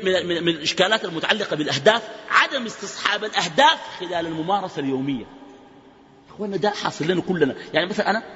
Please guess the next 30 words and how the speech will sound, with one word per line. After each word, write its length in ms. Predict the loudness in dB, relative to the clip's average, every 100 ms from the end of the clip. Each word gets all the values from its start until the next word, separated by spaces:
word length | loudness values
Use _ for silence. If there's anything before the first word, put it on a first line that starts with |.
| -18 -20 -20 -20 -20 -20 -20 -20 -20 -20 -14 0
مرتبط 300 | 2 2 -2
بالآخرة، 440 | 0 0 0 -2 -12 -16 -20 -20 -20 -20 -20 -20 -20 -20 -20 -20 -18 4
أوريك 340 | 4 6 2 0 -6 -16 -16 0
يعني 220 | 0 2
فهمي 280 | -2 -2 -2
شنو. 180 | -4 -8
أنت 140 | -4 -2
كان 220 | 0 -2
فهمي 280 | -2 -2 0
ده 80 | 2
عجبك 360 | 2 0 -2
وخذه، 280 | -4 -6 -2
كان 180 | 0 2
ما 100 | 2
عجبك 340 | 0 -8 -10
ما 80 | -10
تاخذه. 380 | -10 -8 -8 -10 -6 -2
أنا 140 | 0
فهمي 300 | 0 0 0
في 60 | -2
الحياة 340 | -4 -2 -2 -4 -18 -8 -2
إنه 180 | 4 4
لا 100 | 4
بد 260 | 2 0
من 140 | 0 0
حسنات، 380 | -6 -4 -4 -6 -14 -20 -20 -20 -20 -20 -20 -20 0 6
وأنا 340 | 8 8 6
عايش 400 | 6 6 6 0 -2
في 60 | -2
الحياة 400 | 2 4 4